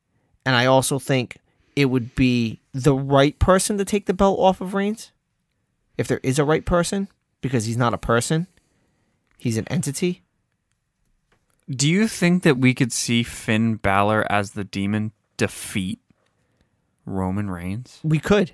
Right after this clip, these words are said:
Speaker 1: We could. If they want to keep the nostalgia of the Demon alive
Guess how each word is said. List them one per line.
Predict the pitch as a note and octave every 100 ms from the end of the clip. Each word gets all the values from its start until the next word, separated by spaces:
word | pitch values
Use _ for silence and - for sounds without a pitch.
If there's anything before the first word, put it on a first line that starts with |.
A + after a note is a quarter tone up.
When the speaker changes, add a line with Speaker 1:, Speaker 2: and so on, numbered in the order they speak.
| _ _ _ -
Speaker 1:
We | D3
could. | E3+ C#3 - _ _ _
If | -
they | C#3
want | C3+ D3+ F3
to | F#3+
keep | G3+ G3
the |
nostalgia | F3+ F3 - D#3+ E3 D#3+ E3
of |
the | D#3
Demon | D3+ D3+ C#3+ C3+ - _ _ _ _ -
alive | B2+ C3+ B2+ G2+ F2+ -